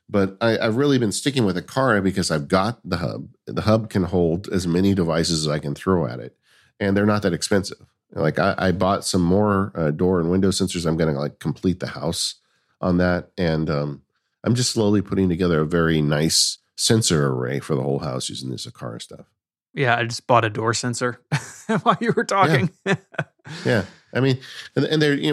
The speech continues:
Speaker 1: mean, literally, you just stick 'em on. There's, there's almost nothing to the install. Um, and I've seen people use, like, I've got the motion sensor now working out the mailbox outside the house.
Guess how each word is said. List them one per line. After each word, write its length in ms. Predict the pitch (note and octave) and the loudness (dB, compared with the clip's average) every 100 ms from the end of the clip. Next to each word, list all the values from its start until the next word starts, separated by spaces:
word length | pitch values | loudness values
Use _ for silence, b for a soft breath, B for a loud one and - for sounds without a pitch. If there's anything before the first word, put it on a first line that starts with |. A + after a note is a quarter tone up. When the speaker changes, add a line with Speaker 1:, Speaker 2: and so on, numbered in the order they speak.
| D3+ | 2
Speaker 1:
mean, 200 | C3+ B2+ | 2 2
literally, 400 | C3 B2+ G2+ F2 | 0 2 2 2
you 60 | |
just 180 | E2+ F#2 | 0 -4
stick 240 | - G2+ | -2 -4
'em 140 | C#2+ C#2 | -4 -4
on. 220 | C#2 C#2+ | -4 -2
There's, 240 | C#2 D2+ | -2 -4
there's 240 | - F2+ - - | -4 -6 -6 -2
almost 340 | G2+ F2 D#2+ | 2 2 2
nothing 480 | F2 D#2+ D#2+ D2+ C#2 | 2 2 0 -2 -2
to 120 | D2+ | -2
the 80 | D2 | 0
install. 640 | D2 D2 - C#2 B1+ C2+ - _ _ _ - | 0 -2 -2 -2 -2 -8 -12 _ _ _ -4
Um, 520 | F2 D#2 D#2 D2 C#2 - | 0 2 2 0 -4 -8
and 160 | G2+ G#2 | -2 2
I've 120 | A2 | 2
seen 200 | - D#3+ | 2 0
people 360 | C3 B2 G2+ F#2+ | 2 0 2 2
use, 180 | F2+ F2 | 2 2
like, 180 | G2 F#2+ | 0 2
I've 220 | G2 G#2 | 0 0
got 340 | G#2+ G#2 G2+ | 0 0 -2
the 80 | F2 | -2
motion 440 | E2+ F2+ G#2 F#2 | 0 2 2 0
sensor 280 | D#2+ E2 - | -4 -4 -2
now 160 | D#2+ C#2+ | -2 0
working 360 | C#2+ C#2+ D#2+ | -2 -4 -4
out 240 | B1 D2+ - | -4 -6 -6
the 60 | |
mailbox 540 | D2+ F#2+ G2 D2 D2 - | 0 2 2 0 -4 -4
outside 320 | C2+ C2 C#2+ | -4 -4 -6
the 80 | - | -4
house. 380 | G#2 G2 F#2 | 0 0 0